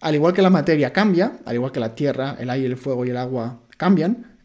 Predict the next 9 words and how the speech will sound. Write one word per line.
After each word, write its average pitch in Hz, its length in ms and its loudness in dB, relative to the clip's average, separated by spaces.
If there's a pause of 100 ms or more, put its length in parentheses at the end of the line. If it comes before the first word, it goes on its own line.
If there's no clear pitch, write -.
eh, 143 180 -2
la 135 80 0
esencia 175 360 0
del 156 160 2
cuerpo 190 280 2
también 151 160 -2
podía 135 240 -2
cambiar 247 540 0 (360)
y 143 520 0